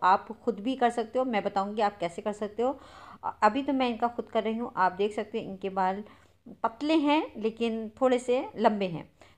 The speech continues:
तो इनको छोटा भी नहीं कराना है। तो इसी में हम करेंगे। तो कैसे करते हैं? तो चलिए स्टार्ट करते हैं।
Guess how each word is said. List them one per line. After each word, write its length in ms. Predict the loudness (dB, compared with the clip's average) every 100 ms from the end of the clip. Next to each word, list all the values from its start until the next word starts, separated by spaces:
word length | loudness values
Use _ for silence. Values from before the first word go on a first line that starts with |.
| -10
तो 60 | -6
इनको 260 | 0 0
छोटा 340 | 2 0 4 4
भी 120 | 4
नहीं 100 | 2
कराना 340 | 4 6 6 2
है। 200 | -2 -4
तो 160 | -8 -8
इसी 180 | -8 -2
में 120 | 0
हम 140 | 0 2
करेंगे। 440 | 2 2 2 -2 -4 -16 -20 _
तो 320 | 0 2 2 2
कैसे 220 | 2 2
करते 260 | 0 0 0
हैं? 240 | 0 -2
तो 240 | -2 -6 -6 -4
चलिए 220 | 0 0
स्टार्ट 320 | 2 2 2
करते 220 | -4 -6
हैं। 300 | -6 -4 -6